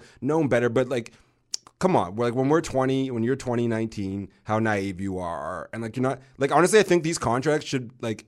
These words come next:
if you sign someone in their teens and that, I think it should have to end when you're twenty-three. Like, there shouldn't be any,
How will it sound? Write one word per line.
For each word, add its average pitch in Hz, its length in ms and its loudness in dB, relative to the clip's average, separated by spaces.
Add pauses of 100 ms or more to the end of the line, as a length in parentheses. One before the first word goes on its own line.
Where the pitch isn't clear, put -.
(140)
if 117 120 -8
you 139 80 -2
sign 123 300 0
someone 139 420 0
in 113 80 -4
their 113 100 -2
teens 107 380 -4
and 135 100 -4
that, 143 260 0 (240)
I 113 120 -4
think 131 340 0 (160)
it 123 120 -2
should 113 200 0
have 113 200 2
to - 180 -6
end 101 220 -4
when 92 100 -8
you're 95 100 -8
twenty-three. 92 540 -10
Like, 92 240 -10
there 110 80 -6
shouldn't 104 200 -4
be 110 100 -2
any, 101 120 -4